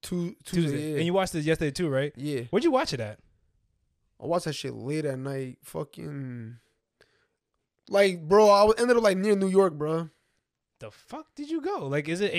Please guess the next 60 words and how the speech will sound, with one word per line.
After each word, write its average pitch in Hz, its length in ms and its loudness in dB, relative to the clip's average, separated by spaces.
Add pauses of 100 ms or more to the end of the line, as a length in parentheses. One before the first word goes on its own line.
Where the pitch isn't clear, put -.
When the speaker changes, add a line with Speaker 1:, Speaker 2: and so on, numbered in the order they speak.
Speaker 2:
M 220 160 -4
C 262 260 -6
or, 175 220 -2
like, 139 260 -4
Cinemark? 147 560 -6 (260)
Speaker 1:
Um, 147 960 -4 (340)
it 156 80 -8
was 147 100 -6
A 151 40 -6
M 147 140 -8
C. 135 240 -12 (480)
Speaker 2:
A 123 40 -10
M 143 180 -6
C? 175 300 -8 (340)
Speaker 1:
I - 40 -4
don't 196 120 0
do 185 80 -8
Cinemark 139 580 -8
'cause 131 120 -8
I 180 80 -2
got 190 100 0
an 156 100 -2
A 160 80 -6
M 160 120 -8
C 143 100 -12
stub, 139 300 -8
so - 120 -14
you 131 140 -12
feel 135 140 -12
me? 135 280 -10
Speaker 2:
Nigga, 156 140 -6
Speaker 1:
Trying 156 180 -6
to - 20 -
Speaker 2:
Cinemark 185 140 -4
Speaker 1:
mi- 170 60 -6
Speaker 2:
is 143 60 -6
better 156 280 -4
though. 113 240 -8 (240)
Speaker 1:
I - 60 -10
don't 233 140 2
like 226 140 2
Cinemark. 180 560 -4 (160)
Speaker 2:
Why? 156 520 -6 (200)
Speaker 1:
I - 40 -16
don't 156 180 -10
know, 156 140 -10
bro. 131 280 -8
I - 40 -6
like, 175 180 -4
I 160 60 -8
like 190 180 -2
the, 156 360 -6
I - 60 -10
like 180 180 -4
the 147 60 -12
seats 175 260 -14
at 143 80 -4
A 147 40 -8
M 151 220 -10
C. 151 280 -12